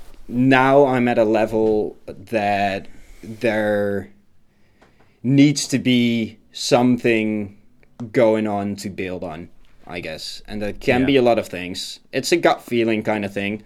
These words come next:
Speaker 2: Yeah.
Speaker 1: Um, but what I'm really happy about, which we have not officially announced to the world, but I'm,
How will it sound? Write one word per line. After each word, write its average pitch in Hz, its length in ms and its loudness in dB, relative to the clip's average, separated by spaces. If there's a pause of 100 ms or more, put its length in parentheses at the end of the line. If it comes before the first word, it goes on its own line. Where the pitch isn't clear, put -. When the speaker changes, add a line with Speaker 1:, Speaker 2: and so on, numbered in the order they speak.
(180)
Speaker 2:
Yeah. 113 180 -4
Speaker 1:
Um, 104 520 -2 (460)
but - 180 6
what 160 160 4
I'm 151 140 4
really 131 280 6
happy 120 460 -2
about, 101 460 -4
which 95 560 -8
we 113 140 -4
have 110 200 -4
not 104 260 -4
officially 104 500 -6
announced 92 400 -8
to 123 80 -4
the 120 100 -2
world, 131 480 -2
but 90 380 -10
I'm, 87 260 -14